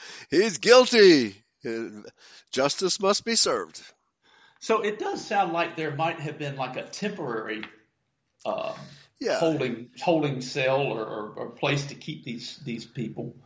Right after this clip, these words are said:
Speaker 1: Yeah,
Speaker 2: Um,
Speaker 1: until the Avenger shows up, at
Speaker 2: un-,
Speaker 1: least,
Speaker 2: until the
Speaker 1: right?
Speaker 2: Avenger shows up. But it wasn't, not like today where somebody's there for twenty years, you know,
Speaker 1: Yeah.
Speaker 2: rotting in a cage.
Speaker 1: Yeah, they may have had stocks or something like that instead of a prison, you know, where
Speaker 2: Yeah.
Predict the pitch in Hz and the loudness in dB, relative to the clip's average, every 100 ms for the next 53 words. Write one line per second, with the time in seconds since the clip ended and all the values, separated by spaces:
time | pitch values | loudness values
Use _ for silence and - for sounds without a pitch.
0 | - _ _ - 104 143 110 - 156 143 | -20 _ _ -2 0 0 -2 -2 0 2
1 | 135 110 127 151 127 - 117 95 104 - | 0 2 0 0 -2 0 -4 -2 -4 -2
2 | 151 139 113 160 143 185 160 135 120 147 | 0 0 0 0 2 2 2 0 0 -2
3 | 139 123 - 113 104 117 - 131 147 170 | -4 -6 -4 -4 -2 -2 -2 -2 0 2
4 | 170 135 - 156 190 151 147 120 - - | 2 0 -4 -2 -2 0 -2 -2 -12 -8
5 | 143 143 117 120 117 - 127 120 113 - | -4 -4 -4 -10 -12 -12 -10 -8 -8 -6
6 | 117 107 92 90 113 _ - 143 - - | -6 -6 -16 -20 -20 _ -20 -20 -16 -8
7 | 147 131 110 131 123 104 101 - - - | -4 -4 -4 -4 -4 -4 -6 -14 -16 -12
8 | 98 95 104 92 90 - - 127 127 117 | -8 -6 -6 -6 -8 -8 0 2 2 -2
9 | 107 110 - 117 117 - - - 107 101 | -6 -10 -8 -8 -8 -12 -16 -16 -8 -8
10 | 80 101 147 220 233 170 160 - - 147 | -6 -4 2 2 2 0 0 0 0 0
11 | 156 147 - 107 - 110 110 98 98 - | 0 -2 -6 -8 -6 -6 -8 -8 -8 -6
12 | 127 117 95 95 - 120 101 95 - 113 | -4 -4 -4 -4 -2 -4 -4 -8 -8 -6
13 | 127 104 90 87 101 92 92 92 87 143 | -6 -6 -10 -12 -10 -10 -8 -10 -4 0
14 | 139 123 | 2 0